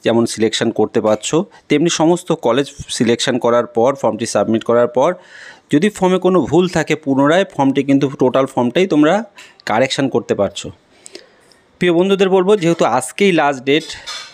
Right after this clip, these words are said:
তোমরা যারা অনলাইনের মাধ-, মাধ্যমে তোমরা যারা ইউজি লেভেলে আবেদন করেছো, প্রত্যেকেই বলবো ফর্মটি একটু ভালো করে দেখবার জন্য। আর এখানে যেটা গুরুত্বপূর্ণ বিষয়টি আমি তোমাদের সামনে তুলে ধরবো, অনলাইন আবেদনের ক্ষেত্রে তোমরা যারা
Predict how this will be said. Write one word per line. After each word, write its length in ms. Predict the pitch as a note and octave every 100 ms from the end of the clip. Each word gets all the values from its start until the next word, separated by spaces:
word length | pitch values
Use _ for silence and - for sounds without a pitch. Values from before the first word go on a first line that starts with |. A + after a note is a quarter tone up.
| - - G3+ -
তোমরা 240 | C#3 C#3
যারা 180 | C3+ C3
অনলাইনের 360 | C3 C3 C3 C3+
মাধ-, 180 | B2+
মাধ্যমে 300 | B2+ A#2 C#3
তোমরা 200 | D3+ B2+
যারা 140 | B2 B2
ইউজি 260 | A#2+ A#2
লেভেলে 280 | A#2+ A#2 A#2
আবেদন 360 | A#2 A2 A#2 A#2
করেছো, 420 | G#2+ A2+ A#2 F#3+ G#3 - - - - _ _ -
প্রত্যেকেই 460 | D#3 - G3+ G#3 F#3+
বলবো 220 | F3 E3+
ফর্মটি 360 | - B2 B2+ C#3+
একটু 200 | - A#2+
ভালো 240 | A#2 A#2
করে 180 | B2+ A#2+
দেখবার 320 | A#2 A2+ B2+
জন্য। 220 | A#2+ B2+ D#3 - - - -
আর 120 | A2+ - -
এখানে 300 | C3 F3 G3+
যেটা 220 | F#3+ F#3
গুরুত্বপূর্ণ 540 | C3+ C3 D3 D#3 D#3 D3+
বিষয়টি 400 | B2+ - D#3 E3
আমি 140 | D3+
তোমাদের 260 | C#3 C3 B2+
সামনে 280 | - B2+ B2
তুলে 240 | B2 A#2
ধরবো, 440 | A2+ A#2+ A#2 F#3 A#3 -
অনলাইন 400 | B2 D3+ F#3+ F#3+
আবেদনের 440 | C3+ B2+ C#3 D3+
ক্ষেত্রে 420 | - D3 - D3
তোমরা 260 | C#3+ A#2+ B2
যারা 240 | A#2+ B2